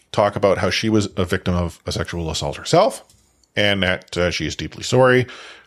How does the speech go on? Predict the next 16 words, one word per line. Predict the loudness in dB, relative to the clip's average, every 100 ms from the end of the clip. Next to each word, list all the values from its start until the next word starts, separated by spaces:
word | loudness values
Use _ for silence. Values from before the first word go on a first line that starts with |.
| _ _ _
for | 0 2 2 -2
how | -2 -2 2
her | 2 2
action | 0 -2 -2 -2 -2
or | -4 -4
inaction | 0 0 0 -2 -4 -4
has | -4 -6 -8 -12
obviously | -12 -8 -8 -8 -8
contributed | -8 -8 -8 -8
to | -8
this | -8
problem. | -2 -2 -4 _ _ _ -20 -18 -16 -16 -12 -4
And | 0
then | 0
she | 0 -2 -2 -4 -4
does | 0 0 0 -4